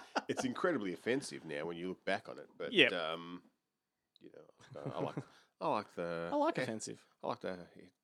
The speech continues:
Speaker 1: the sort of songs. I like the songs.
Speaker 2: <laughs>
Speaker 1: And I've always liked, I've always liked,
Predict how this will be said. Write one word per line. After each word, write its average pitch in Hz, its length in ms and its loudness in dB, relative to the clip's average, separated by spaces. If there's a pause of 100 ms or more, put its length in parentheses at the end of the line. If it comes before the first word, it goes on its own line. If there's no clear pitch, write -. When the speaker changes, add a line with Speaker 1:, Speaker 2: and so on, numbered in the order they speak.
Speaker 1:
the 85 100 -12
sort - 240 -10
of - 40 -16
songs. 233 480 -4
I - 40 -4
like 196 140 -2
the 165 80 -8
songs. - 440 -2 (300)
Speaker 2:
<laughs> 175 60 2 (920)
Speaker 1:
And 127 80 6
I've 120 80 6
always 151 240 10
liked, 113 280 6
I've 120 140 10
always 143 340 12
liked, 113 400 2